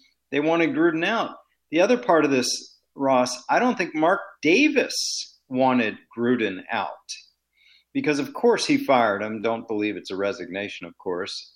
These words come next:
And then he was asked in the media about it. And he said, "Ask the N F L." <laughs> So it told me that may-, maybe he didn't want him out, but somebody, some force,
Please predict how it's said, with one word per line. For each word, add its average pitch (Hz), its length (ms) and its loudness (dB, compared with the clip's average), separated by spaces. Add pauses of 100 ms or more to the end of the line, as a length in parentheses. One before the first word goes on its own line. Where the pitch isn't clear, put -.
And 127 240 2
then 160 480 2 (380)
he 170 100 4
was 156 140 4
asked 156 320 4
in 143 80 4
the 135 60 4
media 151 400 4
about 123 260 4
it. 127 40 0
And 123 80 0
he 123 40 -4
said, 131 160 2
"Ask 127 240 2
the 123 100 0
N 123 100 2
F 113 160 -4
L." 151 300 -2
<laughs> - 320 -20
So - 480 -2 (440)
it 175 160 -2
told 214 300 4
me 220 200 4
that 175 160 4
may-, 165 200 -2
maybe 202 280 -2
he 233 260 0
didn't 196 320 4
want 113 200 2
him 98 100 -2
out, 98 400 -4
but 139 120 -4
somebody, 127 840 0
some 190 360 -6 (160)
force, 110 800 -4